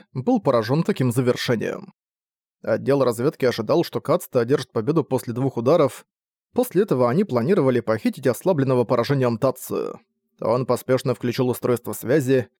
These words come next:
Оно было отключено из-за опасения быть обнаруженным детекторами радиоволн. Это, а также использование старомодного чисто оптического бинокля, было мерами предосторожности против случайного обнаружения наблюдателей.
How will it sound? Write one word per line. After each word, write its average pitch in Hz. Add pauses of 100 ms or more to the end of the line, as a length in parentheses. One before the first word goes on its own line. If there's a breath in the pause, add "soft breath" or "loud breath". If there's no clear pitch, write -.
(280)
Оно 156
было 160
отключено 131
из-за 120
опасения 135
быть 120
обнаруженным 127
детекторами 123
радиоволн. 117 (520)
Это, 135
а 117
также 123
использование 127
старомодного 120
чисто 135
оптического 123
бинокля, 131 (500)
было 185
мерами 160
предосторожности 131
против 147
случайного 127
обнаружения 123
наблюдателей. 123